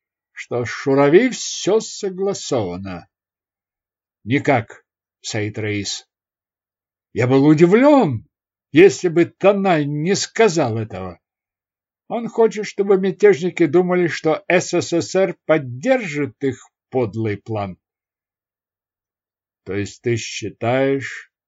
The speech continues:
что Танай лжёт? Исходя из данных, какие у меня есть, да. Наджибулла взглянул на Якуби, кивнул: «Можно».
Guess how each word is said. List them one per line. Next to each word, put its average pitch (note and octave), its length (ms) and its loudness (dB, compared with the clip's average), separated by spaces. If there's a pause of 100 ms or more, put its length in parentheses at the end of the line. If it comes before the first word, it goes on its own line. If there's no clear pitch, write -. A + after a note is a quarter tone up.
(520)
что - 220 -14
Танай A#2+ 440 -6
лжёт? A#2+ 520 -4 (1300)
Исходя A3+ 520 2
из D#3 180 4
данных, F#3 460 4
какие D3 340 -2
у C#3+ 80 0
меня C#3 180 0
есть, C3+ 480 0
да. A#2 260 -2 (1700)
Наджибулла A2+ 720 -2
взглянул B2+ 760 -2
на A#2+ 200 -4
Якуби, A#2+ 880 -4 (880)
кивнул: A#2+ 640 -4 (460)
«Можно». G2 760 -12